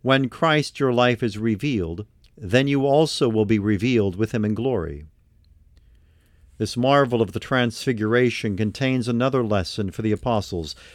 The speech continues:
to strengthen them and lead them into the fullness of knowledge. Moses and Elijah, the law and the prophets, appeared with the Lord in conversation with him.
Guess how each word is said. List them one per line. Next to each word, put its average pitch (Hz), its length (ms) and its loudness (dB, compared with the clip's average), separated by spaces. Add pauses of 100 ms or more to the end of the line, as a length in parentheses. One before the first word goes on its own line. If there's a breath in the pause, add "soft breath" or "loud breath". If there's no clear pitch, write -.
to 131 100 -4
strengthen 143 640 -2
them 151 280 -2
and 110 220 -2
lead 139 320 2
them 151 180 0
into 143 160 -2
the 143 120 -4
fullness 104 500 0
of 117 80 -8
knowledge. 104 560 -6 (1000)
Moses 120 640 2
and 127 180 -4
Elijah, 117 680 0 (240)
the 107 100 0
law 107 420 4
and 117 140 -2
the 113 60 0
prophets, - 640 -2 (340 soft breath)
appeared 165 460 2
with 143 180 -4
the 151 80 -2
Lord 131 340 2
in 117 140 0
conversation 113 800 -2
with 127 180 -6
him. 73 320 -10